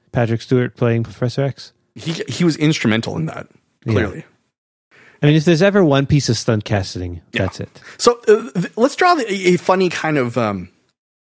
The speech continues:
Speaker 2: um, parallel here, right? Your, your
Speaker 1: Okay,
Speaker 2: favorite,
Speaker 1: please.
Speaker 2: your favorite Stephen Greer and mine, right? So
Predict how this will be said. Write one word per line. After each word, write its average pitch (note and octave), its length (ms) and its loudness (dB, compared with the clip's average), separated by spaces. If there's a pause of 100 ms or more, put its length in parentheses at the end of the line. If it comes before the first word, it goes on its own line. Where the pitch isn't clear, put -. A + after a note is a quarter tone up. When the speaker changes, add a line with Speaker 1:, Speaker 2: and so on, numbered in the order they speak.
(720)
Speaker 2:
um, G2 160 -4
parallel G2+ 460 0
here, E2+ 180 -14
right? F2 240 -12
Your, G#2+ 380 -4
your B2+ 200 0
Speaker 1:
Okay, C3+ 160 2
Speaker 2:
favorite, B2+ 240 2
Speaker 1:
please. - 280 -6
Speaker 2:
your C3 300 0
favorite C3 300 -4
Stephen A#2 340 -2
Greer F#2 260 -6
and F2+ 80 -6
mine, E2+ 280 -12
right? D2+ 280 -12
So - 320 -10